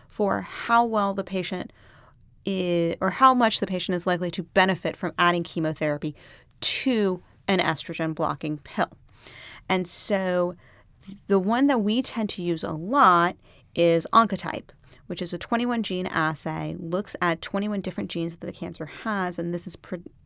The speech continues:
both prognostic, likely or unlikely to come back, and predictive,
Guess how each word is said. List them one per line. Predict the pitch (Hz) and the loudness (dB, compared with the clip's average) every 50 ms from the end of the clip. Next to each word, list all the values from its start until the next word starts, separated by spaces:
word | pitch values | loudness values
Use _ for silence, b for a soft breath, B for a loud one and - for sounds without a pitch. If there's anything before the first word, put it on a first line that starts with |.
| _ _ | _ _
both | - 170 170 - | -4 -2 -2 -2
prognostic, | - - 180 170 165 180 185 180 185 180 - - 170 165 170 - b b b b b b b _ - 196 180 | -4 -4 -4 -2 -2 2 4 4 4 4 4 0 -2 -2 -2 -4 b b b b b b b _ -20 -16 -8
likely | 175 170 170 170 170 - 175 170 | -2 0 0 0 2 2 2 2
or | 165 | 2
unlikely | - 180 170 165 170 165 160 - - 160 | 2 0 0 -2 -2 -4 -4 -6 -6 -8
to | 165 156 | -8 -8
come | - - 160 160 | -8 -8 -6 -4
back, | 170 160 156 151 156 - - B B B B B B B B | -2 0 0 -2 -2 -6 -12 B B B B B B B B
and | - 170 160 151 | -4 -4 -4 -6
predictive, | - - 196 - - - 269 277 247 - - 165 - - - - | -8 -10 -10 -10 -6 -2 -2 -2 -2 -2 -4 -4 -4 -4 -6 -12